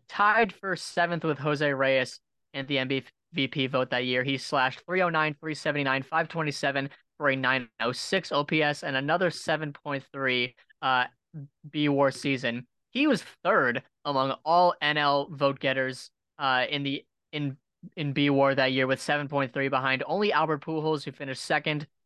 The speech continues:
and Carlos Beltran, who finished fourth. They actually got it a little closer this year, but even still, he should have done better than tied for seventh, uh,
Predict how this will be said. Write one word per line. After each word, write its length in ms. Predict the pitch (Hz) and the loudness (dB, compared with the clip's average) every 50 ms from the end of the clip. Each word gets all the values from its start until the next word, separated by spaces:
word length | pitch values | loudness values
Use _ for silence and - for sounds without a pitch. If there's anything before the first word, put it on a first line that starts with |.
| _ _ - | _ _ -2
and 340 | 135 135 135 - - 214 - | -2 0 0 -2 -6 -10 -8
Carlos 340 | - - 156 151 143 135 - | -2 0 2 2 2 0 0
Beltran, 400 | - 160 170 165 - 175 160 151 | -2 -2 -2 0 0 0 2 2
who 80 | 147 | 0
finished 300 | 139 - 139 131 - - | 0 -2 -2 -4 -4 -6
fourth. 360 | - - 135 127 127 127 - - _ _ _ _ | -8 -4 0 0 0 0 -2 -8 _ _ _ _
They 80 | 175 | 0
actually 240 | 190 220 208 - 220 | 0 2 2 0 0
got 180 | 196 202 190 185 | 2 2 2 4
it 60 | 175 | 2
a 60 | 165 | 2
little 180 | 160 160 160 156 | 4 4 2 2
closer 380 | - - - 190 190 175 202 | 0 -2 -2 -2 -2 -2 -2
this 200 | 185 185 180 - | -2 -2 -4 -2
year, 200 | - 180 180 175 | 2 2 4 4
but 120 | 151 147 156 | 4 2 2
even 200 | 185 190 185 160 | 2 2 0 -2
still, 240 | - - 170 165 156 | -2 -2 0 2 2
he 100 | 147 147 | 0 0
should 200 | - - 156 156 | -2 -2 0 0
have 100 | 147 139 | 0 0
done 60 | 135 | 0
better 260 | 143 139 135 135 131 | 0 2 2 2 0
than 160 | 123 131 127 | 0 -4 -8
tied 260 | - - 135 131 131 | -2 0 0 0 0
for 100 | - 131 | -2 -6
seventh, 440 | 120 - - 117 117 117 117 120 - _ _ _ _ _ _ _ _ | -10 -4 -2 -2 0 -2 -4 -6 -10 _ _ _ _ _ _ _ _
uh, 280 | - 123 120 120 113 | -2 0 2 2 2